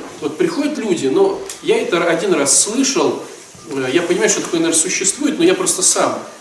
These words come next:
э, ну, слышал и видел это, когда ко мне подошли, да, они взяли из детдома, потому что у них сто лет не было там детей,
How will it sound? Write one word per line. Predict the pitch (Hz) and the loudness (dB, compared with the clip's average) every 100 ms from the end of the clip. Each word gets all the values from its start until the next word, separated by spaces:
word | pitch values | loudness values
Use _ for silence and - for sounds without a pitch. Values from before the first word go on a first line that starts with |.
| - - | -20 -10
э, | 123 - - | -8 -6 -6
ну, | 170 160 | -4 -2
слышал | - 247 - 156 | -2 0 0 2
и | 147 | 0
видел | 214 175 139 | 0 0 0
это, | 127 | -2
когда | 143 131 | -4 -4
ко | 127 139 | -4 -4
мне | 127 | -2
подошли, | 147 151 - | -2 -4 -6
да, | 160 185 - - - - | -4 -4 -6 -14 -18 -10
они | 143 240 | -6 -2
взяли | - 202 190 | 0 0 0
из | 165 | -2
детдома, | 190 190 190 196 - - - - - - | -4 -8 2 4 4 0 -8 -16 -18 -12
потому | 135 175 | -8 -4
что | 190 - | -4 -4
у | 165 | -4
них | 160 | -2
сто | - - 185 | -4 -2 0
лет | 170 - | 0 0
не | 151 | -4
было | 131 127 | -2 -4
там | 131 135 131 | -4 -6 -6
детей, | - - 277 262 | -8 0 2 2